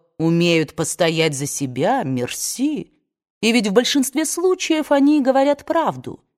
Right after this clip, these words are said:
Спаси их, Господи, и помилуй. И, конечно, мужчины оставляют их в покое. «Интересно, до чего вы ещё договоритесь?»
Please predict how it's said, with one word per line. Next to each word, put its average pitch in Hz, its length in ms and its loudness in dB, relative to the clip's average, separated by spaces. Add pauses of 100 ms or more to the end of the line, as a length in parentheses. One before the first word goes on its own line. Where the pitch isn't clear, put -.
(100)
Спаси 151 460 -2
их, 139 100 -2
Господи, 147 460 -4
и 156 80 -4
помилуй. 160 640 -6 (420)
И, 131 180 -4
конечно, 185 640 -2
мужчины 320 500 -2
оставляют 220 720 -2
их 190 80 -6
в - 640 -20
покое. 190 640 -2 (1120)
«Интересно, 202 800 0 (440)
до 214 160 0
чего 339 260 4
вы 320 140 4
ещё 262 260 0
договоритесь?» 156 840 -4